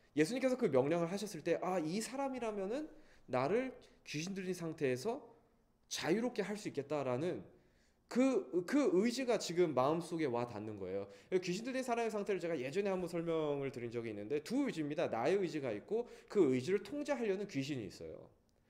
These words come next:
그런데 지금 예수님께서 "귀신아, 나오라"라고 했을 때 그 짧은 순간에, 정말 그 짧은 순간에, "어, 이분이라면은 내가 잘 알지 못하는데 진짜로 이분이라면 나를 자유롭게 할 수 있겠다"라는 확신이 든 거예요. 그래서 자기의 의지가 지금 반응하기 시작하는 것입니다.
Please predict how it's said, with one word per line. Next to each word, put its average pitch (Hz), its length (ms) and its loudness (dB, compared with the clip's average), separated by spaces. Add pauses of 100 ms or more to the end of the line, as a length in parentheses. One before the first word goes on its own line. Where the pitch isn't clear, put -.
(280)
그런데 214 200 0
지금 233 220 0
예수님께서 220 640 4
"귀신아, 190 360 0
나오라"라고 190 580 4
했을 175 160 -4
때 196 80 -2
그 208 180 -4
짧은 302 380 -2
순간에, 131 680 -2 (460)
정말 233 260 2
그 196 100 2
짧은 208 280 -2
순간에, 151 600 -4 (640)
"어, 196 160 2
이분이라면은 254 1300 -2
내가 180 180 2
잘 208 240 -4
알지 165 220 -2
못하는데 160 680 -4 (460)
진짜로 269 420 0
이분이라면 170 520 0
나를 123 200 0
자유롭게 143 440 -4
할 139 80 -6
수 139 100 -10
있겠다"라는 131 440 -2
확신이 254 420 -6
든 120 160 -4
거예요. 107 160 -2
그래서 196 180 2 (220)
자기의 180 480 4
의지가 170 400 6
지금 143 260 -2
반응하기 143 460 0
시작하는 110 400 -6
것입니다. 87 420 -10